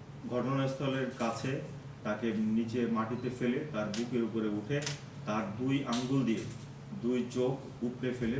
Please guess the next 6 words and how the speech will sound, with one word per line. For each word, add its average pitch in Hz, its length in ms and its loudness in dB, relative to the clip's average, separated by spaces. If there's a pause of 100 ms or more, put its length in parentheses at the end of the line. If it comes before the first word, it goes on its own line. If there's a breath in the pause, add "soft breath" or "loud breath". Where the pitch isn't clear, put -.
পালিয়ে 104 340 0
যায় - 200 -8 (800)
এবং 110 300 -2
তার 123 260 4
বিরুদ্ধে 135 420 0 (280)
আইনগত 117 500 2